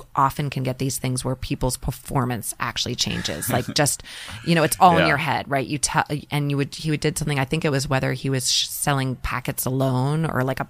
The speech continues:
Speaker 1: a six pack. And when people saw a six pack, I think there was, like, again, I'm getting this all wrong, I'm sure. So, um, but I'll just paraphrase and make up my own research at this point. <laughs> But something like if it's in a six pack, you don't see it as, as strong. And then he'd have them do some task and they actually wouldn't perform as well.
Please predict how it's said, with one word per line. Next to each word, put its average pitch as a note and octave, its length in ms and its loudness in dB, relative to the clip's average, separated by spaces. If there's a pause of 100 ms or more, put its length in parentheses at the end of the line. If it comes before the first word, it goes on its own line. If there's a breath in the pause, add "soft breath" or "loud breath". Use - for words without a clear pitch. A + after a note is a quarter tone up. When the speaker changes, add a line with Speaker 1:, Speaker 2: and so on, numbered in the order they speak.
Speaker 1:
a - 60 2
six - 320 0
pack. G3 460 0 (560 loud breath)
And D#3+ 120 4
when D3+ 140 4
people D3 220 0
saw C#3+ 200 4
a C#3 40 2
six - 260 -2
pack, B2 360 -2
I B2+ 100 -2
think C#3+ 160 -2
there C3 100 2
was, B2+ 160 -2
like, - 240 -8
again, C3 300 0
I'm C#3 100 0
getting B2+ 220 0
this B2+ 200 0
all C#3 180 2
wrong, D3 280 0
I'm - 120 -2
sure. - 360 0
So, - 380 -2 (400 loud breath)
um, C3 480 4 (100)
but C3+ 300 4
I'll C#3 140 6
just - 200 -2
paraphrase B2 420 2
and B2 120 0
make A#2+ 180 0
up - 60 -2
my B2 140 0
own A#2+ 100 0
research - 340 0
at - 80 -4
this - 140 0
point. - 260 2
<laughs> - 80 8
But - 160 0 (200)
something G3 200 2
like D#3 160 4
if D#3 80 2
it's E3 120 -2
in D#3 100 2
a D3 40 2
six - 240 -2
pack, C#3 280 0
you C#3+ 40 0
don't C#3 160 0
see - 140 0
it B2+ 80 4
as, C3 160 0
as G2+ 120 -2
strong. B2+ 500 2
And B2+ 100 0
then C3 120 0
he'd D#3+ 120 -4
have B2+ 200 0
them B2+ 140 2
do B2 140 -2
some A#2+ 180 -2
task - 460 -2
and A#2+ 80 -2
they - 140 -8
actually B2 260 -2
wouldn't A2+ 220 -6
perform G#2+ 320 -10
as - 100 -10
well. - 380 -8